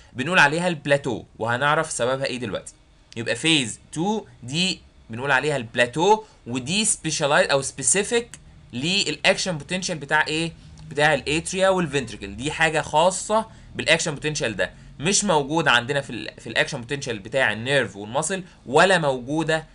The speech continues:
في البيس ميكر اكشن بوتنشال اللي هو بتاع الاس اي نود والاي في نود. يبقى البلاتو دي مش هنشوفها في اي اكشن بوتنشال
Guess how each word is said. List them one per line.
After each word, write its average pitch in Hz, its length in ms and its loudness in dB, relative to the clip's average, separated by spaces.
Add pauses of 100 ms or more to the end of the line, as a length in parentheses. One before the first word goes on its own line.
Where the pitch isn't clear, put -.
(140)
في 127 100 -6
البيس 139 580 0
ميكر 147 440 -4
اكشن 139 360 -2
بوتنشال 131 380 -4
اللي 117 140 -2
هو 127 60 -2
بتاع 123 220 -2
الاس - 320 -8
اي 123 160 -6
نود 120 260 -6
والاي 113 300 -2
في 107 120 -8
نود. 85 180 -10 (240)
يبقى 127 240 0
البلاتو 123 520 0
دي 185 200 -4
مش 202 220 -4
هنشوفها 160 400 -6
في - 100 -6
اي 160 220 0
اكشن 156 260 -2
بوتنشال 160 480 -6